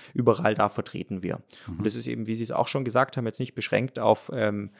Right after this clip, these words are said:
Speaker 1: auf, ähm, Pflegeversicherung. Das ist ein Teil vom Sozialrecht, das ist im ganzen Sozialrecht. Das heißt,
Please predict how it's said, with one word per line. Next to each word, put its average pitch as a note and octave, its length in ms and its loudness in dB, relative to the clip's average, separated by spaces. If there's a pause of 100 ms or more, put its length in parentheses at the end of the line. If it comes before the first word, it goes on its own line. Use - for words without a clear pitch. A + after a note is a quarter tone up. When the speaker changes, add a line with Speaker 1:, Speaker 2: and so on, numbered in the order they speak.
(300)
Speaker 1:
auf, - 360 4
ähm, G2 360 -6
Pflegeversicherung. F#3+ 760 2
Das C3 100 -4
ist B2 140 -6
ein A2+ 180 -4
Teil - 260 -4
vom D#3+ 200 -2
Sozialrecht, D#3 440 2
das B2+ 140 -6
ist B2+ 140 -10
im B2 120 -2
ganzen G#2+ 340 8
Sozialrecht. F#2 640 0
Das F#2 120 -6
heißt, G2+ 300 4